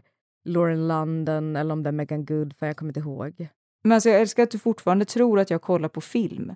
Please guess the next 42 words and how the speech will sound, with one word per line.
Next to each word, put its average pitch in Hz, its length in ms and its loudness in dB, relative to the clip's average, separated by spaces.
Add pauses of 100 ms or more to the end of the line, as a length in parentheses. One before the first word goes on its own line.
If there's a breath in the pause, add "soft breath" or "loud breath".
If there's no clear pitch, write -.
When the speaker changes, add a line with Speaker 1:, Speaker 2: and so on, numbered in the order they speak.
(120)
Speaker 2:
Det 226 80 8
är 233 40 10
alltid 233 100 4
så 247 60 2
här, 202 80 0
"Har 453 260 8
du 403 60 8
sett - 280 4
den 214 140 4
här?" 214 180 8
Jag 214 140 6
bara, 190 160 8
Speaker 1:
Mm. 208 120 6
Speaker 2:
"Nej, 349 340 4
jag 180 80 6
har 208 40 4
fortfarande 320 440 4
inte 330 140 -4
sett - 300 0
någon 165 200 0
film 202 120 6
Speaker 1:
Skitsamma. 170 260 2
Speaker 2:
förutom 175 240 0
typ 175 140 0
Speaker 1:
Då 180 60 2
Speaker 2:
tre." 165 300 0 (580 loud breath)
Speaker 1:
Ja, 196 280 6
ja, 156 260 0
whatever. 165 380 0
Det 175 80 2
här 190 120 2
är 185 40 4
i 180 40 4
alla 160 140 0
fall 151 140 -6
en 160 100 -2
romantisk 156 600 -6
historia 156 520 -4
mellan 147 460 -4
en 156 120 -4
rik 175 340 0
tjej 180 580 0